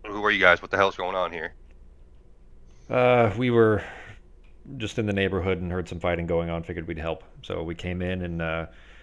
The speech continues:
Speaker 2: uh, saw a lot of the, these, it appeared to be Zentrum. Uh, you know, you know, the, the, they would, of course, know that the gang, but, uh,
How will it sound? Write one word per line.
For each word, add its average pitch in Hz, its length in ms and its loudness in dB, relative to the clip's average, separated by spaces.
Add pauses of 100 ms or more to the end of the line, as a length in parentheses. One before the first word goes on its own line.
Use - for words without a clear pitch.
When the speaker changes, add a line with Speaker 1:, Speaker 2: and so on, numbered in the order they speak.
(260)
Speaker 2:
uh, - 300 -8 (160)
saw 85 240 -2
a - 20 -2
lot 87 180 -2
of 85 120 -6
the, 85 160 -6
these, 85 480 -10 (100)
it 101 180 -10
appeared 92 220 -4
to 87 40 -10
be 90 120 -2
Zentrum. 90 480 -4 (120)
Uh, 80 340 -6 (180)
you 87 60 -10
know, 80 80 -8
you 85 220 -10
know, 78 120 -8
the, 76 120 -8 (120)
the, 78 100 -12
they 80 160 -4
would, 76 120 -6
of - 80 -14
course, 82 200 -8
know 78 140 -8
that 78 160 -10
the 85 80 -10
gang, 76 280 -10
but, 82 220 -10
uh, 98 180 -8